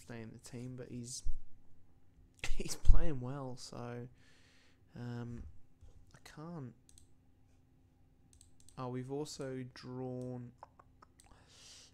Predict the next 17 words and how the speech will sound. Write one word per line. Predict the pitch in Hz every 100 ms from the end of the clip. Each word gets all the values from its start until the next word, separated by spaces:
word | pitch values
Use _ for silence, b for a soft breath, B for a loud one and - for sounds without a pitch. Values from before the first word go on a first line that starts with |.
| -
Corinthians | - 123 113 - 143 131 113 - - - - -
in | 110 113 113 110
the, | 110 113 117
um, | 107 110 110 110 - - - - - - - - - - - - - - - - -
Intercontinental | 127 147 - 160 - 143 143 - 143 127 123 143 - - 147 -
Cup, | - - - - - - - B B B B B -
which | 123 -
I |
believe | 120 131 160 180
is | 180
the | -
winner | 147 147 143 139 -
of | 131 131 -
the | 131 131
Super | 135 - 185 -
Cup, | - - - - - - - - - - - - - - - - -
and | 123 117 117 117 117 127 -